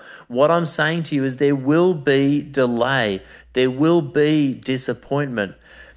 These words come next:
But where there's delay, God will give you a relay. Where there's disappointment, God will reappoint. Where there is loss and destruction, he will bring restoration and, and life abundant.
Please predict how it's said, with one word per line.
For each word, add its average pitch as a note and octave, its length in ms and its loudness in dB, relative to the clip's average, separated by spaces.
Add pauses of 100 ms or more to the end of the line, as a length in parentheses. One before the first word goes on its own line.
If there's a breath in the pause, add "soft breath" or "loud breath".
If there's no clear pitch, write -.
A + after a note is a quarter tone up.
(240 loud breath)
But C3 140 2
where D3 260 2
there's E3 260 0
delay, C3+ 760 2
God C#3+ 340 2
will C#3+ 200 0
give C3 260 -4
you C#3 180 0
a B2 160 2
relay. G2+ 840 0 (320 loud breath)
Where C#3 180 2
there's D3+ 240 0
disappointment, C3+ 840 -4
God C#3 300 2
will C#3+ 220 0
reappoint. B2 1040 -2 (720 loud breath)
Where D#3 260 2
there D#3+ 240 0
is C3+ 320 -4
loss C#3+ 460 0
and B2+ 160 -4
destruction, C3 640 -6
he C3 160 -2
will D3+ 200 0
bring C3+ 380 -2
restoration C3 920 -4
and, A#2+ 300 -8
and A2 300 -10
life A#2+ 540 0
abundant. B2 800 -6